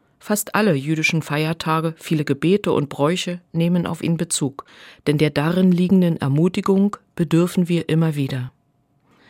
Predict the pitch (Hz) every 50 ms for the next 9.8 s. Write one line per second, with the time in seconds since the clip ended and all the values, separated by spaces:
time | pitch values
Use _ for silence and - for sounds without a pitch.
0 | - - - - _ _ _ - 165 165 151 - - 226 233 - 233 233 214 -
1 | - 175 156 139 165 185 180 - 208 208 - 202 - 202 185 180 - 180 180 180
2 | 196 190 190 185 185 185 180 185 180 185 185 185 185 - - - - - - -
3 | - 170 - 165 180 196 202 202 190 - - 185 180 - - - - - 127 160
4 | 180 175 - - 170 175 - - - 160 - - 165 156 160 156 - 147 143 151
5 | 165 175 180 185 180 - - _ - _ _ - 165 151 147 143 147 165 - 190
6 | 175 147 143 143 139 - - - - - - _ _ _ _ _ _ - - -
7 | - _ - - 151 151 165 165 165 165 160 - - 165 151 - - 143 143 143
8 | 156 185 - - 175 170 170 - - 180 175 - 175 - - 156 147 139 147 156
9 | 170 165 - - - - - - - - 170 170 170 180 175 175